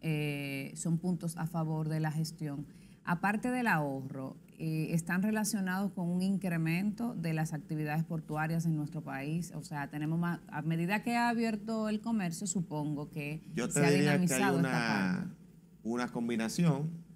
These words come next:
Speaker 2: de ser más eficientes en términos, por ejemplo, de la facturación, de los cobros, que eran dos áreas con ciertas debilidades que encontramos cuando llegamos y que reforzamos de manera automática. Yo he dicho en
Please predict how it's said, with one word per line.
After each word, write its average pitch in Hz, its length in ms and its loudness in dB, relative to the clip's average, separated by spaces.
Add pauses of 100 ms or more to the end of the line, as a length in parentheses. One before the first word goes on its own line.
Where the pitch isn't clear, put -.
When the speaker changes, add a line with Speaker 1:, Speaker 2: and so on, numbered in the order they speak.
(140)
Speaker 2:
de 95 540 2 (340)
ser 107 240 -2
más 110 160 0
eficientes 110 600 -2
en 90 100 0
términos, 101 280 -2
por 98 120 -2
ejemplo, 101 240 0
de 101 40 2
la 101 100 2
facturación, 92 840 -2 (320)
de - 120 0
los 85 180 2
cobros, 104 400 -2
que 95 100 -6
eran 98 220 0
dos 95 220 -2
áreas 95 380 0 (360)
con 95 140 -2
ciertas 95 340 0
debilidades 98 640 2
que - 80 -6
encontramos 90 500 -2
cuando 95 240 -2
llegamos 101 420 0
y - 40 -14
que 90 140 -6
reforzamos 92 680 0
de 92 80 -2
manera 90 280 0
automática. 95 640 -4 (600)
Yo 156 120 4
he 180 60 8
dicho 180 580 2 (760)
en 104 540 0